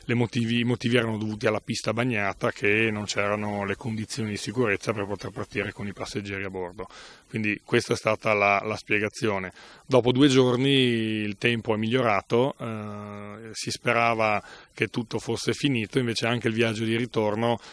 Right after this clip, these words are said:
è stato praticamente un po', un co-, un po' così particolare, perché all'arrivo a Roma il, il volo era stato cancellato perché da Bolzano non è, non è partito. Questa volta pare per problemi tecnici.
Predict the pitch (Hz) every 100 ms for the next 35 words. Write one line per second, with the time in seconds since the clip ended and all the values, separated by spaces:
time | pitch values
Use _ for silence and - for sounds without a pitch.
0 | - - - 127 - 110 107 113 107 110
1 | 117 107 110 - 113 110 107 104 104 110
2 | 113 110 110 110 107 117 113 98 120 110
3 | 110 113 113 113 117 117 101 98 92 104
4 | 110 104 98 107 110 113 113 110 107 104
5 | 123 113 113 120 131 120 110 107 104 104
6 | 104 107 113 113 107 104 101 98 - 113
7 | 110 101 143 120 98 - 110 120 - -
8 | - - 117 117 113 123 110 104 110 110
9 | 104 101 98 104 107 101 110 - 101 98
10 | 123 135 117 110 123 107 107 107 107 101
11 | 104 104 104 98 98 - 98 - 101